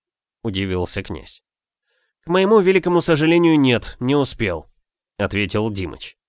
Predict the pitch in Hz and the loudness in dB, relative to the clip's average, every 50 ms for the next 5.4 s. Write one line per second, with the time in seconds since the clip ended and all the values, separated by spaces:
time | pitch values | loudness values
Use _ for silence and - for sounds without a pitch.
0 | _ _ _ _ _ - 101 113 117 139 143 - - - - 120 135 151 139 143 | _ _ _ _ _ -8 -6 -2 0 0 -2 -2 -4 -8 -6 -4 -2 0 0 0
1 | 131 - 156 165 139 139 151 143 131 - 139 131 - 175 220 208 156 - 139 131 | 0 2 0 0 2 2 2 2 2 2 0 0 2 2 2 2 4 2 2 2
2 | 131 120 120 139 135 120 120 117 113 107 - - - - 139 120 117 107 104 143 | 2 2 2 2 2 2 2 2 0 0 -2 -4 -2 0 0 0 0 0 0 -2
3 | 139 - - 117 110 - - 196 185 - 120 107 101 101 101 101 101 98 - - | -2 -2 -2 -2 -2 0 -2 -2 0 0 -2 -2 0 0 0 0 -2 -2 -2 -2
4 | 135 139 139 120 - 110 110 110 110 127 131 123 117 110 - - - 113 113 135 | -2 0 0 0 -2 -2 -2 -2 -2 -2 0 0 0 -2 -2 -4 -4 -2 0 2
5 | 170 185 175 170 170 165 139 | 2 2 4 4 2 2 0